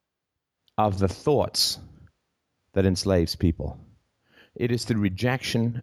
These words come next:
of the emotions that flatten out the human hierarchy that controls people. It is not the head that enslaves us. It's the heart that enslaves us, which is why academics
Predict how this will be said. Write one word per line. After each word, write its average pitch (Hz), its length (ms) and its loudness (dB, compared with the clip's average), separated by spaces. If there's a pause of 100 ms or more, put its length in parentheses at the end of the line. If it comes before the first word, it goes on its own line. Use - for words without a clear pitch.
of 95 160 -2
the 92 140 2
emotions 87 880 -4 (560)
that 85 120 0
flatten 95 500 -2
out - 360 -2 (260)
the 95 80 0
human 92 320 0
hierarchy 95 720 -2 (380)
that 85 200 -4
controls 80 400 0
people. - 400 -4 (1600)
It 131 100 2
is 131 160 0
not 156 280 0
the 127 100 0
head 101 580 -2 (500)
that 101 140 2
enslaves 95 560 0
us. - 240 0 (300)
It's - 220 -2
the 123 120 0
heart 160 420 -2 (380)
that 90 220 0
enslaves 82 500 0
us, - 280 -6 (1000)
which 110 160 -2
is 95 100 -4
why 101 160 2
academics 92 800 -2